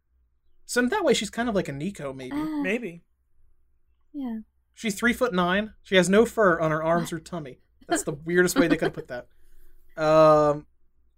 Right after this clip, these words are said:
Speaker 1: he-, oh, a fan game appearance. She was in the fan game, My Sweet Life, Escape from the Paparazzi.
Speaker 2: Oh. <laughs>
Speaker 3: That rules.
Speaker 1: That rules.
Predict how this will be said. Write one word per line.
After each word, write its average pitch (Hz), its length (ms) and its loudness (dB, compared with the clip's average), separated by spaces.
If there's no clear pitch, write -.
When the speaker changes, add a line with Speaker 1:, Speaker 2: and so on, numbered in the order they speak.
Speaker 1:
he-, 170 220 -16
oh, 226 200 8
a - 60 -6
fan 247 360 4
game 156 200 0
appearance. 143 440 -12
She - 180 -10
was 202 100 -6
in 214 60 -4
the 180 80 0
fan 202 320 -2
game, 147 320 -8
My 175 160 -2
Sweet 180 340 -8
Life, 190 400 -6
Escape 196 340 -2
from 175 140 -4
the 175 60 -6
Paparazzi. 220 760 2
Speaker 2:
Oh. 233 200 2
<laughs> 381 60 -8
Speaker 3:
That 269 220 -4
rules. 240 460 -10
Speaker 1:
That 220 120 -6
rules. 220 380 6